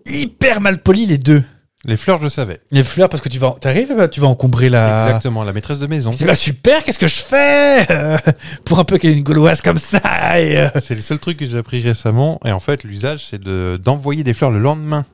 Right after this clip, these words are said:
Speaker 2: avec
Speaker 1: Exact-,
Speaker 2: un petit mot.
Speaker 1: exactement. Ou une fleur en pot que tu peux poser. Et le vin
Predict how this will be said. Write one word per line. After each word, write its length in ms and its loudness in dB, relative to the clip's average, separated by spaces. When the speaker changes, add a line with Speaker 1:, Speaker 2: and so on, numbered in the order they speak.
Speaker 2:
avec 200 -2
Speaker 1:
Exact-, 220 2
Speaker 2:
un 40 4
petit 260 -2
mot. 60 -14
Speaker 1:
exactement. 960 2
Ou 360 0
une 100 0
fleur 240 2
en 60 0
pot 200 -4
que 80 -18
tu 100 -14
peux 120 -4
poser. 420 -2
Et 80 4
le 120 6
vin 320 4